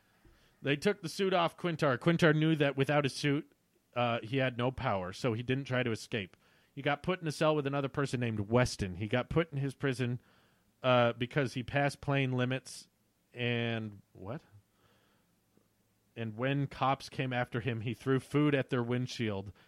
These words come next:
And after that, he threw bombs in their cars. <laughs> Okay, that's not all right.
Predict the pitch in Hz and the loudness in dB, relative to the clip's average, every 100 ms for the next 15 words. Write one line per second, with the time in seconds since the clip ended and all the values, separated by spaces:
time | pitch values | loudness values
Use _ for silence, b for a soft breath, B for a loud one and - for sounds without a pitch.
0 | b 117 120 135 143 147 143 160 143 135 | b -4 -2 0 2 6 6 4 -2 -4
1 | - 135 127 113 123 127 123 117 117 107 | -2 -2 0 0 0 0 -2 -2 -4 -4
2 | 101 117 90 78 80 - b b b b | -2 0 0 -4 -12 -20 b b b b
3 | b b b b b b b b _ _ | b b b b b b b b _ _
4 | _ - - 202 - 240 - 330 - - | _ 2 6 4 8 8 8 4 4 0
5 | 226 247 285 - 147 156 165 175 190 180 | -10 -4 -4 0 0 0 -2 -2 -2 -4
6 | - 196 185 165 151 135 156 | -4 -2 0 4 4 2 0